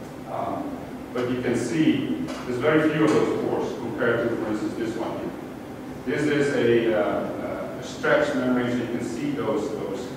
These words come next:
You start with a dense film basically here, and you start stretching it. And then you create these kind of crazes, uh, here, and they go all the way through the membrane,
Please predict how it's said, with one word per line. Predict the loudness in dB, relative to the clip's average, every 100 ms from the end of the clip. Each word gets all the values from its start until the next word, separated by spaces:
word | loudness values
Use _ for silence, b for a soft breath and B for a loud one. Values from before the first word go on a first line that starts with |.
| -10 -10 -10 -12 -10
You | -8
start | -4 2 4 4
with | 4 2
a | 2
dense | 2 2 2
film | 2 2 4
basically | 2 0 0 -2 -2
here, | 0 0 0
and | -2
you | -2
start | -2 -4 -4 -6
stretching | -6 -4 -4 -4
it. | -4 -6 -6 -8 -10 -10 -10
And | -6
then | -2 0
you | -2 -4
create | -4 -2 -2 -2
these | -2
kind | -2 0 0
of | 0 -2
crazes, | 2 4 4 2 0 -4 -6 -8 -10 -12 -12 -12 -10 -8
uh, | -6 -6 -6 -8
here, | -6 -2 0 0 -2
and | -2 -4
they | -2
go | 0
all | 4 4
the | 4
way | 4
through | 2
the | 0
membrane, | 0 0 0 0 -2